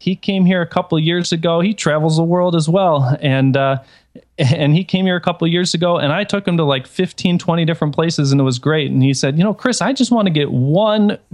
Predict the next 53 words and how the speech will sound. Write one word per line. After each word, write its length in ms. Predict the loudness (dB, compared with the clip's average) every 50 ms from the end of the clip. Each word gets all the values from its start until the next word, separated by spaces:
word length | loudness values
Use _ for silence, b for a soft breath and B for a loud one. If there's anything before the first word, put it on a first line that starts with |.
| -6 -6 -2
great 640 | -2 0 2 2 2 2 0 0 -2 -6 -6 -6
shot. 440 | -6 -2 -2 -2 0 -2 -2 -4 -2
That's 300 | -2 -2 0 0 -2 -2
it." 240 | 0 0 0 -2 -4 -4
<laughs> 80 | -2 -2
And 180 | -2 0 -2
so 240 | 0 0 0 2 2
we 140 | 2 2 0
went 160 | 0 -2 -2
to 120 | -2 -2 0
Adler 240 | 0 0 0 -2
Planetarium, 640 | -4 -2 -2 -2 -2 -2 -2 -2 -2 -2 0 0 0
and 120 | 2 2 0
that 140 | 0 0
was 160 | 0 -2 0 0
his 180 | -2 -4 -4 B B B B B
one 300 | -2 0 0 2 0 0
great 300 | 0 0 0 0 -2 -4
shot 300 | -4 -4 -2 -2 -2 0
was 160 | 0 0 0
of 120 | 0 -2 0
the 80 | -2
skyline 580 | -2 -2 -2 -2 0 0 0 0 0 0 0 -2
from, 400 | -2 -2 -2 -2 0 0 0 0
uh, 160 | 0 -2 -4 B B B B B
out 180 | -2 0 0
on 120 | 2 2 2
the 80 | 2
Adler 240 | 0 0 -2 -4 -6
Planetarium. 580 | -4 -4 -4 -4 -4 -6 -6 -6 -6 -6 -8 -4
So 100 | -4 -4
if 80 | -2
you're 120 | -2 -2 -2
just 180 | -2 -2 -2
looking 160 | -2 -2 -2 -2
for 120 | 0 0
one 160 | 0 2 2
great 220 | 2 0 0 0 -2
shot, 240 | -2 -2 -2 -2
that's 220 | -2 -2 -2 0 -2
it. 100 | 0 0
If 140 | 0 0 0
you 100 | 0 0
wanna 200 | 0 0 0 -2
get 120 | 0 -2
a 60 | -2
bunch 260 | 0 0 -2 -2 0 0
of 60 | 0
them 140 | 0 2 0
in 40 | 0
a 60 | 0
couple 320 | -2 -4 -4 -2 -2 -2
hours, 280 | 0 0 0 -2 -4